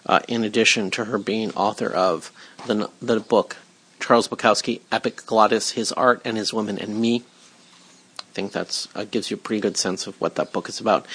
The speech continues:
In addition, she's, <laughs> she's written a number of books of poetry. She's also the founding editor of Pearl Magazine. I'm gonna read you just, I'm gonna read this quotation from, from the website 'cause this is really good.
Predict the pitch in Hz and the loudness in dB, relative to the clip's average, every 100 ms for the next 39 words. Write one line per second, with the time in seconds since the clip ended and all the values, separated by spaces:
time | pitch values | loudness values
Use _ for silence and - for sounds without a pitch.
0 | - - 120 120 127 - 123 - - - | -14 -6 0 6 6 4 0 -2 -4 -4
1 | 110 - - - - - - - 143 - | -4 -8 -12 -14 -16 -20 -16 -4 -2 0
2 | 117 117 120 120 120 120 104 98 - - | 0 0 2 4 4 2 2 0 -4 -6
3 | - - 110 - 101 - - - - 127 | -6 2 2 2 -4 -4 -12 -2 0 2
4 | - 127 147 - 147 135 131 - - 123 | 6 6 6 4 4 2 -2 -18 -4 -2
5 | 117 123 123 117 113 117 113 113 113 - | 0 2 2 2 -2 -2 -2 0 -2 -4
6 | - - - 123 113 113 107 110 117 104 | -12 -8 4 4 4 2 0 0 -4 -6
7 | 73 78 - _ - - - - - 120 | -6 -8 -14 _ -20 -18 -18 -12 -8 -2
8 | 120 110 113 107 110 90 - 117 - - | 2 4 2 2 0 0 -2 -2 -4 -8
9 | - 120 113 107 117 107 110 107 - - | -4 0 0 2 2 2 0 0 -2 -4
10 | - - - 127 117 - - 113 - 110 | -10 -18 2 6 6 4 2 0 0 -6
11 | 104 - 110 98 - - 110 113 110 101 | -4 -2 -2 -6 -8 -4 -2 0 4 2
12 | - - 92 - 101 101 113 - 101 101 | 2 2 2 0 -10 -8 -4 -4 -4 -2
13 | 101 101 92 90 | 0 -2 -2 -2